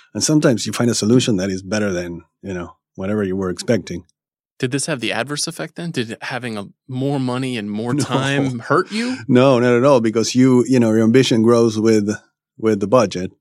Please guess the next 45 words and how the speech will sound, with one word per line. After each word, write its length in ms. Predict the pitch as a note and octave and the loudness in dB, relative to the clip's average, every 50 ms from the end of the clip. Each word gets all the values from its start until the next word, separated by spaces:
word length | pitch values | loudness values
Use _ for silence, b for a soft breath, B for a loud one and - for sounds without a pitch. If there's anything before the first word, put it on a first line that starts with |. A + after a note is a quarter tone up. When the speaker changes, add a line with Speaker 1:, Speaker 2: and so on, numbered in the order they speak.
| _ _ - | _ _ -8
Speaker 1:
And 420 | - G2+ F#2+ F#2+ G2 F#2 F2+ F#2 F#2+ - | -6 -6 -4 -4 -6 -6 -8 -10 -12 -14
of 100 | - - | -16 -8
course, 500 | - - A#2 G#2+ G2+ F#2 - - - - - | -2 0 0 2 0 -2 -4 -6 -10 -10 -4
you 160 | C3 A2+ G2+ | -2 -2 -2
know, 300 | F#2+ F2+ F2+ - - _ _ _ - | -2 -2 -6 -8 -12 _ _ _ 0
well, 160 | C#3 C3+ A#2+ | 2 4 4
my 160 | A#2+ D3+ E3 D#3+ | 4 4 4 4
ambition 400 | C#3 C#3 E3 D#3+ - D3 B2 A2+ | 2 2 2 2 2 2 2 2
is 140 | A2 - - | 2 0 2
set 260 | - C3+ A#2 A#2 A2 | 2 2 2 0 0
by 220 | A2 G#2 G2+ F#2+ | 0 0 0 0
the, 400 | F#2+ F#2 F#2+ F#2 F#2 F#2 F#2 - B B B B B B B B B B | 0 0 0 0 -2 -2 -4 -6 B B B B B B B B B B
by 100 | - G2+ | -4 -2
the 140 | F#2 G2 G2 | 0 0 0
sc-, 280 | - - - - - - F#2 | 0 0 -2 -6 -6 -6 -4
the 100 | F#2 F2+ | -4 -2
scope 420 | - - - A#2+ A#2 A2 G#2+ G2 | -2 0 2 4 4 4 2 2
that 260 | G2+ G2+ F#2 E2+ F#2 F#2 | 0 -2 -4 -4 -2 0
this, 480 | G#2+ G#2+ G#2 G2 - - - - - _ _ - | 2 4 4 2 2 0 -2 -4 -6 _ _ -8
that 120 | G#2 F#2 | -6 -4
this 160 | F#2+ G#2 - | -4 -4 -2
story 300 | - - A2+ A2 G#2+ G2+ | 0 2 4 4 4 2
has 280 | E2+ G2+ G#2 G#2 G2 G2 | 2 2 0 0 0 0
in 120 | G2 G2 | 0 0
my, 360 | G2 F#2+ F#2 F#2+ F#2 F2+ - _ _ _ _ - | 0 0 -2 -2 -4 -4 -8 _ _ _ _ -10
in 300 | F#2+ G2 F2+ - - F#2+ | -8 -8 -8 -6 -6 -4
my 100 | F2 - | -4 -4
heart. 400 | - - - A#2+ G2+ F2+ F2+ E2 _ _ - | -2 0 2 2 2 0 -2 -8 _ _ -10
You 100 | G2+ F#2+ | -8 -6
know, 220 | G2 G2+ G2 G2 F#2 | -4 -4 -4 -6 -6
I, 180 | F#2 G#2 G#2 G2 G#2+ A#2 - - | -6 -6 -6 -6 -8 -12 -8 -6
I, 120 | G#2+ G2+ F#2+ G#2 | -4 -4 -2 -2
I 40 | G#2+ | 0
grew 200 | G2 A#2 C3+ B2+ | 2 4 4 4
up 100 | G#2+ F#2 | 2 0
with 160 | G2 F#2 E2+ | -4 -6 -4
this, 240 | F#2 F2 - - - | -6 -6 -6 -8 -8
with 160 | - F#2 F2 | -8 -6 -4
this 160 | F#2 F2+ - | -4 -4 -2
book, 300 | - G#2+ A2 G#2+ - _ B B B B B B B B B B B B B | 0 2 2 2 0 _ B B B B B B B B B B B B B
and 140 | - G2+ A2+ | -2 2 2
there 80 | B2+ C3+ | 4 4
is 100 | B2+ A2 | 4 2
a 60 | G2+ | 2
scope 520 | - - - A2 G#2 G2 F#2 F#2 F#2+ _ | 0 0 0 0 0 0 0 -4 -6 _